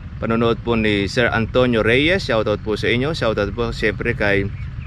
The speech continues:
Sir Jets. Ayan, salamat sa inyo pong patuloy na pagsubaybay.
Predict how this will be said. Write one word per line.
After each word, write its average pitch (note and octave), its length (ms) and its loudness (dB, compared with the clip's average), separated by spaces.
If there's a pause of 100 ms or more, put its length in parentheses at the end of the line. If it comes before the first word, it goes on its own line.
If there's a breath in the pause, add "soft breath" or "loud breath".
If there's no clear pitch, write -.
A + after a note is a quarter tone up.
(420)
Sir A#2+ 320 2
Jets. C#3+ 720 0 (880)
Ayan, G2+ 240 -2
salamat A2 400 0
sa A#2 80 -4
inyo A2 160 -2
pong A2+ 240 -2
patuloy A#2 400 0
na A2 80 -2
pagsubaybay. A#2 720 0